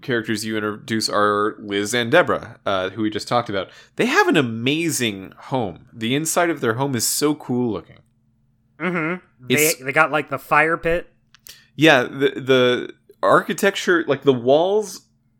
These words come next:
Speaker 1: it's like a wooden Ep-, Ep-, uh, Epcot ball, almost.
Speaker 2: Yeah.
Speaker 1: It's,
Speaker 2: Mm-hmm.
Speaker 1: it's, like, made, like, a triangle, triangular tessellation ball shape. That's their house. It's cool.
Speaker 2: I wanna live there. How come these fake video game characters get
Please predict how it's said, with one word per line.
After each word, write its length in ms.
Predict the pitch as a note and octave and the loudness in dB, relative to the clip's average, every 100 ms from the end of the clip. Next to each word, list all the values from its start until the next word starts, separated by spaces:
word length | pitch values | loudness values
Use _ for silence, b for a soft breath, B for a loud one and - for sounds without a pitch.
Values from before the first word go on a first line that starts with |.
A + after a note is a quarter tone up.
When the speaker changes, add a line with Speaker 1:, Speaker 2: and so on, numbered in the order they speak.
| _ _ _ _ _ _ _ _ - | _ _ _ _ _ _ _ _ -12
Speaker 1:
it's 160 | C3 | -4
like 140 | F#3 F3 | 0 2
a 80 | |
wooden 680 | A#2+ G#2+ A#2+ D3+ F3+ G3+ F#3 - | 0 0 2 4 4 2 -2 -4
Ep-, 240 | B2+ - - | -4 -8 0
Ep-, 260 | D3 D3 - - | 2 2 -2 0
uh, 320 | C#3 A2+ A2 - | 4 6 4 4
Epcot 460 | C#3+ - B2+ G2+ G2+ | 2 2 0 0 -2
ball, 380 | F2 - - _ _ _ _ _ - | -4 -6 -14 _ _ _ _ _ -6
almost. 480 | G#2 F2+ F2 - | -4 -6 -12 -8
Speaker 2:
Yeah. 320 | C#3+ F#3 A#2 G2+ _ _ _ - | 0 2 0 -6 _ _ _ -10
Speaker 1:
It's, 180 | - D#3+ | -8 -4
Speaker 2:
Mm-hmm. 120 | C#3+ | -4
Speaker 1:
it's, 140 | - | -2
like, 180 | A#2+ A2 | -2 -2
made, 220 | C3+ C3 | -4 -4
like, 160 | A#2+ A2 | -2 -2
a 60 | |
triangle, 760 | G#2 - C3 B2+ C3 B2 A#2+ A#2 - C#3 | -2 -2 0 0 -2 -4 -4 -6 -16 -6
triangular 540 | C3+ C3+ D3+ D3 C3 | -2 0 0 0 0
tessellation 960 | A2+ B2+ - A#2 A#2+ A#2 A2+ G#2 G2+ - | -2 -6 -6 -4 -4 -4 -8 -10 -14 -16
ball 800 | A#2 A2 G#2+ A2 G#2+ G2+ G2 - | -14 -2 2 2 2 -2 -6 -14
shape. 440 | - - G2+ E2+ - | -20 -10 -8 -6 -6
That's 200 | G#2 - | -6 -4
their 180 | G2 - - _ | -8 -8 -16 _
house. 600 | - A2 G#2 E2 - - _ _ | -4 -2 -2 -2 -10 -10 _ _
It's 160 | - - | -12 -10
cool. 180 | - C3+ | 0 4
Speaker 2:
I 80 | |
wanna 240 | G#3+ B3+ A#3 | 6 6 4
live 280 | E3+ D#3+ C3 | 2 0 0
there. 220 | D3 C3+ | 0 0
How 140 | D3 | 0
come 200 | E3+ A3 | -2 -2
these 180 | G3 F#3 | -2 -4
fake 260 | - G3 F#3+ | -2 -2 0
video 320 | A3 G3 F#3 | -4 -2 -2
game 280 | C#3+ C#3+ B2 | -2 -4 -4
characters 500 | - B2 - A#2 G#2 | -8 -8 -10 -16 -16
get 160 | A#2 | -16